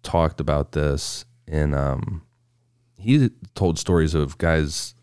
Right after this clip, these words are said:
in intelligence and in the military that would tell him about these black helicopters and say that,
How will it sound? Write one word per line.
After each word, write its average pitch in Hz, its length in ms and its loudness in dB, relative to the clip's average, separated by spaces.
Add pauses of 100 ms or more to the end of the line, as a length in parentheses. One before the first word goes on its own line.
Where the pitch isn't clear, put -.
(220)
in 82 100 0
intelligence 80 760 0
and 76 260 -2
in - 140 -4
the 76 60 -2
military 82 440 2
that 73 120 -2
would 62 140 -8 (200)
tell 87 220 -2
him 87 140 2
about 76 280 0
these 71 160 -6
black 73 340 -2
helicopters - 880 -4 (640)
and 80 180 -4
say 71 260 2
that, 67 300 -2